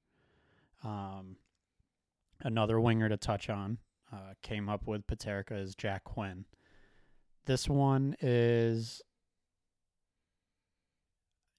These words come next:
I, I would say a little bit of an interesting, um, future projection because he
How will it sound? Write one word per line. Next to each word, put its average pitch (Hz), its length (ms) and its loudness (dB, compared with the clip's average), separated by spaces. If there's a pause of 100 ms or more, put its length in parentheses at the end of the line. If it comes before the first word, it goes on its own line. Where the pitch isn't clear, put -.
(200)
I, 151 180 6
I 170 140 8
would 165 200 6
say 170 800 4 (160)
a 143 80 4
little 127 640 4
bit 151 420 6 (640)
of 151 160 2
an 156 220 2
interesting, 156 1120 2 (640)
um, 107 640 -2 (460)
future 147 400 0
projection 127 680 0
because 143 500 -4
he 135 200 -4